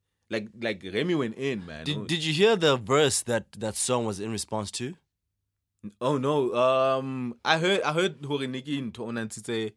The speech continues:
Speaker 1: like, a song with Gucci.
Speaker 2: Yeah. So
Speaker 1: But
Speaker 2: she,
Speaker 1: I, I
Speaker 2: so she had a song with Gucci Mane and
Speaker 1: Yeah,
Speaker 2: and
Speaker 1: and I'm
Speaker 2: then,
Speaker 1: not ready to
Speaker 2: um,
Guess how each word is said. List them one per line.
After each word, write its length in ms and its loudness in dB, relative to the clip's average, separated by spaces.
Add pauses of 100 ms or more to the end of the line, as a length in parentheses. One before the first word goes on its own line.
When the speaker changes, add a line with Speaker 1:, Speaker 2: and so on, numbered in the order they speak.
(640)
Speaker 1:
like, 120 -2
a 60 -4
song 200 -2
with 180 -6
Gucci. 420 -8 (240)
Speaker 2:
Yeah. 340 -6 (260)
So 180 -8
Speaker 1:
But 80 4
Speaker 2:
she, 60 2
Speaker 1:
I, 180 -2
I 40 -12
Speaker 2:
so 180 -12
she 160 -4
had 100 0
a 40 -6
song 240 -2
with 80 -6
Gucci 260 -8
Mane 320 -4
and 100 -8
Speaker 1:
Yeah, 220 -6
Speaker 2:
and 60 -12 (180)
Speaker 1:
and 120 -8
I'm 60 -4
Speaker 2:
then, 60 -4
Speaker 1:
not 140 -4
ready 200 -4
to 160 -4
Speaker 2:
um, 240 -10